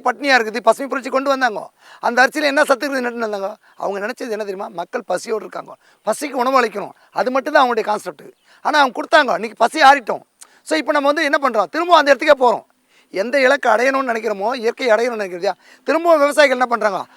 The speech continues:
அந்த பழைய இடத்துக்கே போயிடணும் நம்ம. So, இப்ப நம்ம பசி பட்டினி இல்ல, நமக்கு நிம்மதியா இருக்கிறோம், அதனால இயற்கைக்கு நம்ம மாறிடுவோம் அப்படின்ற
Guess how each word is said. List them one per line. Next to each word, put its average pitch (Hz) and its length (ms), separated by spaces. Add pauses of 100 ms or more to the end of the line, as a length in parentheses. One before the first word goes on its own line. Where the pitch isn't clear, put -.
அந்த 202 200
பழைய 285 340
இடத்துக்கே 302 320
போயிடணும் 233 320
நம்ம. 185 160 (360)
So, - 160
இப்ப 254 160
நம்ம 240 220 (120)
பசி 233 200
பட்டினி 226 340
இல்ல, 240 180
நமக்கு 175 240 (340)
நிம்மதியா 277 400
இருக்கிறோம், 196 320 (180)
அதனால 330 280
இயற்கைக்கு 320 360
நம்ம 247 140
மாறிடுவோம் 214 400 (300)
அப்படின்ற 285 320